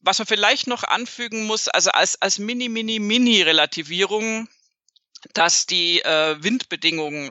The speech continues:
oder überhaupt die, die Turnierbedingungen, ja, hauptsächlich der Wind, wirklich tricky wurden. Und zwar zum Ende der Schlussrunde. Also da, damit hatten dann alle zu kämpfen. Ich kann mich auch an Schlag von Jordan Spieth erinnern,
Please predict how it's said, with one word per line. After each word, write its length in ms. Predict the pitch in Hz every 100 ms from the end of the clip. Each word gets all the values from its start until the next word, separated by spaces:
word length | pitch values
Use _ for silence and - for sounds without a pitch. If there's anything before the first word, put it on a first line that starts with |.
| -
oder 160 | 143
überhaupt 400 | 143 139 165 -
die, 180 | 165 143
die 120 | -
Turnierbedingungen, 800 | - 151 160 160 143 156 147 143 -
ja, 300 | 139 143 -
hauptsächlich 380 | 143 - 151 151
der 160 | 143
Wind, 240 | 143 175 - - - - -
wirklich 640 | 139 139 208 - 196 -
tricky 400 | - 180 175 135
wurden. 340 | 131 131 120 120
Und 160 | 147
zwar 400 | - 147 147 -
zum 260 | - 170 165
Ende 380 | 156 175 165 135 -
der 180 | 139 131
Schlussrunde. 680 | - 170 - 139 127 -
Also 180 | - -
da, 200 | 113 139
damit 400 | 139 - 147 -
hatten 240 | 156 170 143
dann 160 | 139
alle 220 | - 170 170
zu 140 | 156
kämpfen. 500 | - 156 156 180 160
Ich 100 | 151
kann 140 | -
mich 140 | 151 147
auch 160 | 143
an 160 | - 139
Schlag 260 | - 139 -
von 140 | 143
Jordan 240 | 135 139
Spieth 360 | - - 190 -
erinnern, 340 | 143 143 147